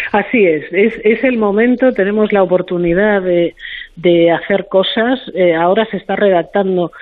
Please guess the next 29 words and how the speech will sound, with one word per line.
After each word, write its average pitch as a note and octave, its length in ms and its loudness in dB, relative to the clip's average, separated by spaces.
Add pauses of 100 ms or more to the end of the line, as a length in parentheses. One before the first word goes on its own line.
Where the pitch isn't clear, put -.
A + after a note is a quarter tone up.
(220)
el E3+ 140 -2
Plan G3+ 180 2
Estratégico F#3 640 -2
Nacional, E3+ 600 0
es G3+ 140 2
cuando F#3 320 2
hay A3 160 2
que G#3+ 120 -2
incluir F#3+ 560 2
medidas F#3 440 2
correctoras F3+ 800 0 (480)
para A3 200 4
ayudar G#3 600 0
a G3+ 100 -4
los F#3+ 420 -2
agricultores G3 720 0
y A#3 60 2
ganaderos G3 720 0 (380)
que B3 80 2
de A#3 100 4
verdad A3 240 0
lo A#3 140 0
necesitan G#3+ 680 -2
para A#3 220 2
continuar G3+ 760 2
adelante, G3+ 640 2
y A#3+ 100 0
de G3+ 120 4
verdad F#3 360 2